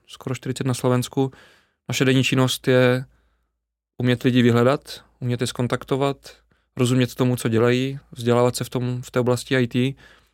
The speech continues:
a neděláme nic jinýho. Každý den se vzděláváme, posouváme se dopředu.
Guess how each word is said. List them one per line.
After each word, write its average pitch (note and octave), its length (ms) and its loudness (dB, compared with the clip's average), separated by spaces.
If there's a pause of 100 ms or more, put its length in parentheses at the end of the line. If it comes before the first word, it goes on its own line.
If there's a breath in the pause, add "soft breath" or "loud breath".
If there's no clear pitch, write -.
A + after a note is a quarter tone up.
(160)
a A#2+ 400 -2 (300)
neděláme B2 300 2
nic A#2+ 160 0
jinýho. A2 300 2 (120)
Každý B2 200 -2
den A#2 120 0
se A#2 140 -6
vzděláváme, A#2 480 2
posouváme A#2+ 380 -2
se - 80 -10
dopředu. A2 380 -4